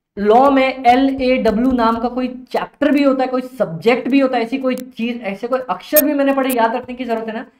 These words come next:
बिल्कुल याद रखने की जरूरत नहीं है। जो paper दे रहे हो उस पर focus करो, सिर्फ उसका याद करके आओ। ठीक है guys, पता है ये तो अपनी पूरी entire inter की बात थी। मैं बताऊँ finals में मैंने rank क्यों miss करी पन्द्रह मार्क्स से?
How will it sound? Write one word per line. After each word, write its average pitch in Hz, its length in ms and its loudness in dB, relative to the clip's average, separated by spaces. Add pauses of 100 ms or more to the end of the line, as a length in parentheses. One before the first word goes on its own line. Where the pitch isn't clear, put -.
(280)
बिल्कुल 170 260 -8
याद 160 160 -6
रखने 139 220 -12
की 147 80 -14
जरूरत 131 280 -10
नहीं 135 100 -12
है। - 140 -20
जो 165 100 -10
paper 165 300 -4
दे 165 180 -6
रहे 202 120 -6
हो 240 60 -8 (340)
उस 165 100 -10
पर 202 160 -8
focus 175 280 -12
करो, 240 180 -10
सिर्फ 170 360 -14
उसका 165 180 -14
याद 131 220 -8
करके - 260 -18
आओ। - 80 -20 (720)
ठीक 233 100 -10
है 240 80 -6
guys, 226 260 -4 (720)
पता 247 140 -4
है 180 240 -8
ये 233 80 -4
तो 302 140 -4
अपनी 302 200 -6
पूरी 254 280 -8
entire 214 340 -4
inter 214 320 -4
की 220 120 -8
बात 143 200 -4
थी। - 140 -20 (520)
मैं 240 80 -8
बताऊँ 339 300 -6
finals 214 360 -6
में 247 60 -6
मैंने 233 240 -6
rank 180 340 -6
क्यों 208 140 -6
miss 208 160 -6
करी 208 180 -6
पन्द्रह 196 260 -6
मार्क्स 196 280 -8
से? 240 100 -14